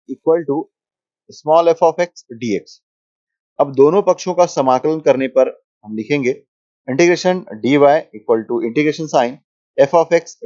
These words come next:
d x। तो इस प्रकार इसका समाकलन करने पर हमें मिल जाएगा small y equal to capital F of x plus c,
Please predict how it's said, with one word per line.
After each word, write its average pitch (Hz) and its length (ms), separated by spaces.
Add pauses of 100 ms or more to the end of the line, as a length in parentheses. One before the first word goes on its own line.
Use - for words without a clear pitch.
d 123 160
x। - 180 (1200)
तो 147 60
इस 147 80
प्रकार 170 340 (160)
इसका - 180
समाकलन 143 440
करने 143 220
पर 143 160
हमें 139 140
मिल 131 160
जाएगा 107 340 (400)
small 170 440
y 170 180
equal 143 400
to 143 80 (760)
capital 165 440
F 147 120
of 131 160 (120)
x - 240
plus 139 300 (220)
c, 117 140